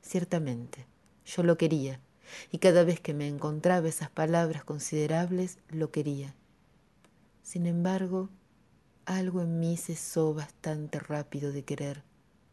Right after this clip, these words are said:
Leer me suponía una gran fatiga. Leer no me fatigaba menos que hablar, y la misma palabra verdadera exigía de mí, no sé qué fuerza me faltaba.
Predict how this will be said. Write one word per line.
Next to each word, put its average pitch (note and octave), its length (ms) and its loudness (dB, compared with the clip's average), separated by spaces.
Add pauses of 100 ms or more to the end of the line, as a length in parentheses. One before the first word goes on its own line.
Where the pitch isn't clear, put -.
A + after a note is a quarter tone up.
(640)
Leer F3 360 6
me F3 140 0
suponía E3 580 -2
una D#3 160 -2
gran E3 320 0
fatiga. D3 640 -6 (880)
Leer F3 560 4
no F3 300 0
me F3+ 100 0
fatigaba D#3+ 640 -2
menos D#3 360 -2
que - 120 -8
hablar, D3+ 380 -4 (1040)
y F3+ 60 -6
la E3+ 120 0
misma F3 400 0
palabra D#3+ 640 0
verdadera D3 800 2 (440)
exigía E3+ 640 0
de D#3+ 160 2
mí, D#3+ 300 0 (500)
no E3+ 140 -2
sé F3+ 180 -2
qué E3 140 -2
fuerza D3+ 440 -4
me D3 120 -6
faltaba. C#3 680 -6